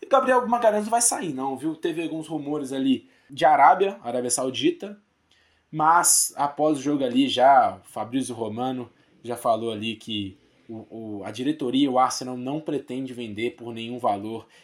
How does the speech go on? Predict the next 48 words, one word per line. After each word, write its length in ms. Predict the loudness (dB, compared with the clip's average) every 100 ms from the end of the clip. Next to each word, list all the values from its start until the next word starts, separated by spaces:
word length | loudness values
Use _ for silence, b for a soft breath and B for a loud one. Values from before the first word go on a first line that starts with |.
| b
É 60 | -12
um 80 | -10
jogador 480 | -8 -10 -8 -10
que 360 | -8 -8 -8 -12 _ _
dá 160 | 0 2
pra 180 | 2 2
ver 200 | 2 2
a 60 |
paixão 400 | 2 0 0 0
dele 180 | 0 0
pro 160 | 2 4
Arsenal, 320 | 4 2 -8
né? 60 |
Ele 80 | -8
é 20 |
um 60 | -6
cara 340 | -2 -2 -2 B B
muito 280 | -10 -8 0
engajado 440 | 2 2 2 -6
com 100 | -8
a 20 |
torcida, 400 | -12 -6 0 0
muito 240 | 0 -8 -6
engajado 460 | -4 -4 -6 -6
ali 240 | -6 -8 b b b
nos 160 | -12 -6
jogos, 500 | -2 -2 -4 -12 -16 b
mesmo 260 | -4 -2 -2
tendo 300 | -2 0 0
essa, 480 | 0 2 0 0 -8 _ _ _
essa, 580 | -4 -2 -2 -2 -4 -6 -12
esse 180 | -12 -6
momento 540 | -4 0 0 2 0
onde 160 | 2 0
ele 100 | 0
não 140 | -2
foi 200 | 0 0
titular 440 | 0 -2 0 0 -2
por 80 |
dois 180 | -8 -6
jogos. 420 | -4 -4 -6 -12 b b b b
É 40 |
um 60 | -8
jogador 360 | -6 -4 -4
que 380 | -4 2 2 2 -2
tá 120 | -4
completamente 720 | -4 -8 -6 -6 -8 -8 -6
aí 280 | -6 -8